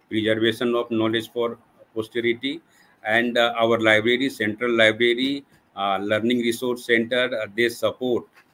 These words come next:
the aims and objectives, vision, mission of the university for accomplishment of the goal of the university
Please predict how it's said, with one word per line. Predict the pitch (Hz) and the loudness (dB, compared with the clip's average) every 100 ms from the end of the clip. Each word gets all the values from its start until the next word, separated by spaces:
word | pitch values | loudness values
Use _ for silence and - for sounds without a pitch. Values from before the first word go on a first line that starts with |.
| _ 98 | _ -6
the | 104 117 120 | -2 0 2
aims | 120 120 117 | 0 0 -2
and | 113 | -2
objectives, | 110 104 110 - 123 120 - | -2 -2 -4 -2 -2 -2 -6
vision, | 98 107 110 113 | -6 -2 0 0
mission | 110 110 117 117 117 _ _ _ | 0 -2 -2 -4 -4 _ _ _
of | 107 101 | -6 0
the | 113 | 0
university | 110 110 104 - 131 110 101 _ _ _ | 2 0 -2 -4 0 0 -2 _ _ _
for | - 110 113 110 | 0 0 2 -4
accomplishment | 110 117 113 110 107 123 120 - | -4 -4 -2 -4 -2 -2 -4 -6
of | 113 107 | -8 -6
the | 110 | -6
goal | 104 110 113 113 113 | -6 -4 -2 -2 -8
of | 98 | -6
the | 107 | -4
university | 104 101 98 - - 120 | -4 -6 -10 -12 -6 -6